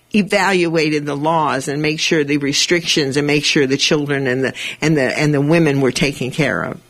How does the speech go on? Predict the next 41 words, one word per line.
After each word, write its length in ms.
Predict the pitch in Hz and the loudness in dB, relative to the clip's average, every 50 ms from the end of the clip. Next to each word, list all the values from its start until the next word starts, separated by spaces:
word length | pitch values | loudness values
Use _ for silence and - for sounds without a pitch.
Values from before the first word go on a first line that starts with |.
| _ _ _ _ - - - - _ _ - _ _ _ - - - _ _ _ _ _ _ _ _ _ _ _ _ _ | _ _ _ _ -20 -20 -20 -20 _ _ -20 _ _ _ -20 -20 -20 _ _ _ _ _ _ _ _ _ _ _ _ _
So 160 | _ - - 247 | _ -4 0 0
they 180 | 247 254 269 | 2 2 4
asked, 300 | 277 302 285 262 - - | 4 2 2 2 0 2
"Where 240 | 226 233 262 302 302 | 2 2 4 4 2
is 200 | 285 285 247 - | 2 0 0 0
the 80 | 240 233 | -2 -2
women?" 480 | 233 262 285 285 240 190 147 143 143 - - _ _ _ _ _ _ _ _ _ _ _ _ _ _ _ _ _ _ _ _ _ _ _ - | 0 0 0 0 -2 -2 -2 -6 -10 -14 -20 _ _ _ _ _ _ _ _ _ _ _ _ _ _ _ _ _ _ _ _ _ _ _ -4
And 140 | 247 262 254 | -4 -2 0
today, 500 | - 285 269 285 311 349 370 370 320 233 | 0 0 2 4 2 4 4 2 2 0
still, 580 | - - - - - 320 349 359 320 214 175 185 | 0 -4 -6 -4 -2 0 2 2 2 2 2 2
where 240 | 240 277 320 339 | 2 2 2 2
is 240 | 330 294 285 302 294 | 2 2 2 0 0
the 120 | 294 285 277 | -2 -2 0
women? 500 | 285 320 359 359 302 202 - - - - _ _ _ _ _ _ _ _ _ _ _ _ _ _ _ _ _ _ _ | 0 2 2 2 0 -2 -4 -6 -12 -18 _ _ _ _ _ _ _ _ _ _ _ _ _ _ _ _ _ _ _
You 80 | - 254 | -4 -2
know, 60 | 240 | 0
I 100 | 240 240 | 0 2
look 240 | 240 254 294 285 294 | 2 0 0 -2 -2
at 80 | 277 | -4
some 220 | - - 320 294 294 | -2 -2 0 0 0
of 60 | 269 | -2
these 220 | 269 254 247 - | -2 -2 -2 -2
men 360 | 240 220 226 262 330 349 330 254 | 0 0 2 2 2 2 2 2
and 160 | 220 214 220 | 2 2 0
how, 140 | 202 240 262 | 0 0 -2
what 160 | 254 247 254 | -2 0 0
they're 120 | 240 220 | 0 0
saying, 600 | 214 - - 262 285 349 370 339 269 190 160 143 175 | 0 0 0 0 2 2 2 2 2 0 0 -2 -4
what 100 | 202 - | -4 -4
they're 100 | 240 240 | -4 -2
saying 300 | - - 285 294 302 262 | -2 0 0 0 0 0
about 280 | 226 226 202 208 - | 0 0 0 0 0
women, 340 | 202 220 254 302 330 294 226 | 0 0 0 0 0 0 0
what 140 | 190 185 185 | -2 -2 0
they're 120 | 196 190 | -2 -2
saying 300 | 190 - 233 233 240 240 | -2 -2 -2 -2 0 0
about 260 | 220 214 208 196 202 | 0 0 0 0 2
our 120 | 196 190 190 | 0 -2 -2
country. 380 | - - 226 262 269 - 254 | -2 -2 -4 -4 -2 -2 -2
I 120 | 190 180 180 | 0 0 0
go, 280 | 190 196 196 202 - | 0 0 -2 -2 -4